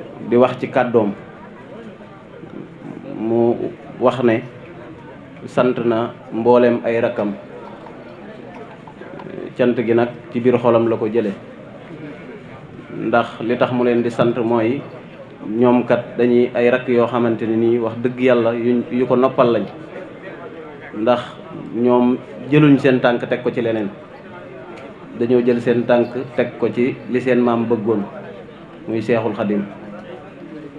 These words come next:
mooy amub yar, ami teggin,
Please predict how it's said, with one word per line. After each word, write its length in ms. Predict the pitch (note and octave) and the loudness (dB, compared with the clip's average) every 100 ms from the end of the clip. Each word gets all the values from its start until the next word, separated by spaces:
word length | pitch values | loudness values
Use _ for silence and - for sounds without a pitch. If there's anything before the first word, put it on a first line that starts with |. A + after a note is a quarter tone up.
| G#2+ | -6
mooy 480 | A2+ A#2 A#2+ B2 A#2+ - D#3+ - - - - | 0 4 6 4 2 -8 -12 -12 -12 -14 -8
amub 320 | - B2+ B2 A#2 | -2 2 2 4
yar, 280 | A#2+ B2 B2 | 2 2 0
ami 200 | A#2+ A#2 | 0 2
teggin, 320 | B2 G#2+ | 0 0